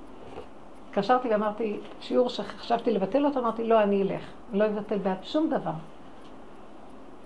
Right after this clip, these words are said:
אז אמרתי, "לאן אני אלך?" היה לי כל כך כאבים מהחתונה, אנשים חשובים, ו-,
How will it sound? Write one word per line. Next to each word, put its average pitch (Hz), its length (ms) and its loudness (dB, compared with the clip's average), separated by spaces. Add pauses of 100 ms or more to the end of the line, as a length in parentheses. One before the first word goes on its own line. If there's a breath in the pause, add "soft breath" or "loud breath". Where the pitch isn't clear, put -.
(360)
אז 190 160 -2
אמרתי, 220 280 0
"לאן 240 240 2
אני 202 260 2
אלך?" 175 240 -4
היה 226 80 0
לי 262 120 -2
כל 220 140 -4
כך - 200 -2
כאבים 220 320 10
מהחתונה, 185 540 -2
אנשים 175 320 -6
חשובים, 160 880 -4 (180)
ו-, 170 1160 -8